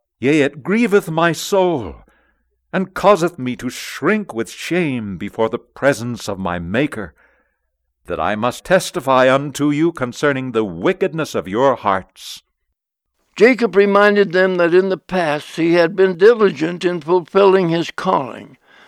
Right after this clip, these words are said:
Speaker 2: but on this day he felt weighed down with a greater anxiety for their souls than ever before. He said that up to this time they had been obedient to the word of the Lord which Jacob had given them,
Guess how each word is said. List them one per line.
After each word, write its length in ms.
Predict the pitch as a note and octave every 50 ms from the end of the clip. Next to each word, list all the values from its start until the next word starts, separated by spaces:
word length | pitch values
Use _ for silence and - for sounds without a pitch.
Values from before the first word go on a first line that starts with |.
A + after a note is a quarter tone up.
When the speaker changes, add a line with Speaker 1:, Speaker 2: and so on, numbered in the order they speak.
| _ _ _
Speaker 2:
but 140 | - C#3+ D3+
on 260 | D#3+ E3 E3 E3+ E3+
this 260 | F3 G3+ G3 - -
day 360 | - G3+ F#3+ D#3+ D#3+ E3 E3 E3
he 160 | D#3 E3 E3+
felt 380 | - _ - F#3 F3+ E3+ D3+
weighed 520 | - C#3+ E3 F#3 G3+ G3+ G3 G3 G3 F#3+ -
down 440 | A2+ F#3 F#3+ F3+ F3 E3 D#3 D3+ D3+
with 180 | D3+ D#3 D3
a 100 | D#3 D3+
greater 520 | C3+ C3+ E3+ F#3+ G3+ G3+ F#3 F#3+ F#3 F3+ F#3
anxiety 800 | F#3 F#3 F3+ F3+ E3 C#3 D3+ F3 F3 E3+ D#3+ D#3 D#3+ D3+ D3 C#3+
for 300 | _ _ F3+ E3+ E3+ D#3+
their 240 | E3 E3 D#3+ D#3
souls 640 | - - - - F3+ F3 E3+ E3+ E3+ E3+ E3 D3 -
than 280 | - C#3+ D#3 D#3 D3+ -
ever 340 | - - D3+ D3+ C#3 D3 C#3+
before. 720 | C3 C3+ C3+ A#2+ _ _ C#3 C3 B2 A#2 - - B2 _ _ _ _ _ _ _ _ _ _ _ _ _ _
He 140 | - E3 F3+
said 200 | E3 A3 A#3 A#3
that 200 | A3+ A3 G#3 G#3
up 180 | A3+ A3 G3+ -
to 100 | G#3 G#3
this 280 | F#3 G3 F#3 D#3 -
time 340 | - - E3+ D#3+ E3 E3+ E3
they 180 | D3+ F#3 F#3+ F3
had 260 | F#3 F#3 F3+ D#3+ C#3+
been 180 | E3 F#3 F3+
obedient 640 | F3+ F3+ E3+ D#3 G3+ A#3 A#3+ G#3 F#3 F3 E3 C#3+ A#2
to 120 | - E3 D#3
the 120 | D3+ D#3+
word 240 | D3 D3 D#3+ D#3 D3
of 60 | C3+
the 100 | C#3 C#3
Lord 420 | C#3+ C#3 C3+ B2+ C3+ C#3+ D#3 D3+
which 360 | D3 D#3 E3 D#3 _ - - _
Jacob 440 | - F3+ F3+ D#3 - - C#3 C3+
had 240 | D3 C#3+ C#3+ C3+ C3
given 320 | C3+ F#3 G#3+ A3 G#3 F#3+ E3+
them, 360 | C#3 A#2+ A2 G2+ G#2 G#2+